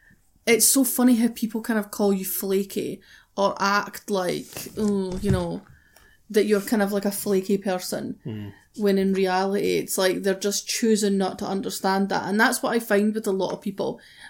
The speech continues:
Speaker 1: People love to talk about mental health, and they love to, like, post things on social media, and they love to be like,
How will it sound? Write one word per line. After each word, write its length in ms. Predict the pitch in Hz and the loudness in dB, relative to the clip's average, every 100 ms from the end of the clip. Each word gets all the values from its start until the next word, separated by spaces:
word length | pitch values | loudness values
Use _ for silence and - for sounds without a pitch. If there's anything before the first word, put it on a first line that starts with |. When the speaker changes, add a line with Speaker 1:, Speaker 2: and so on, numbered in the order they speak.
| - | -2
Speaker 1:
People 360 | - 247 277 208 | 2 2 2 4
love 260 | 196 202 | 4 2
to 100 | - | -4
talk 280 | 208 202 190 | -2 -2 -2
about 280 | - 190 185 | -2 -2 -2
mental 260 | 185 180 175 | -2 -4 -6
health, 300 | 196 165 - | -6 -6 -4
and 80 | 202 | -2
they 60 | |
love 400 | 190 190 202 208 | 0 2 0 -2
to, 100 | - | -2
like, 320 | 208 180 180 - - _ _ | 2 2 0 -6 -20 _ _
post 320 | - 269 240 - | -2 0 2 2
things 280 | 240 233 | 0 0
on 260 | 226 214 208 - - - | 0 -2 -2 -10 -20 -8
social 340 | - 240 233 | 0 2 2
media, 280 | 226 226 226 | 0 2 2
and 80 | 214 | 4
they 60 | 214 | 4
love 260 | 220 247 | 2 2
to 80 | 247 | 0
be 140 | 240 233 | 0 0
like, 180 | 208 | -2